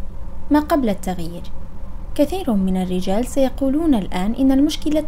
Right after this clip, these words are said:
ليست في وحدي، فأنا أشعر في أحيان كثيرة أنها لم تعد تحبني، وليست منجذبة إلي من الناحية الحسية ولا في العلاقات الزوجية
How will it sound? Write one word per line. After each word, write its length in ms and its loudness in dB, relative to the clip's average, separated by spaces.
ليست 360 -2
في 220 -2
وحدي، 360 -4
فأنا 580 2
أشعر 440 0
في 260 -4
أحيان 440 0
كثيرة 480 0
أنها 500 2
لم 160 0
تعد 320 -2
تحبني، 680 -2
وليست 420 0
منجذبة 600 2
إلي 460 0
من 160 6
الناحية 540 2
الحسية 640 0
ولا 240 2
في 120 -2
العلاقات 600 -2
الزوجية 560 -2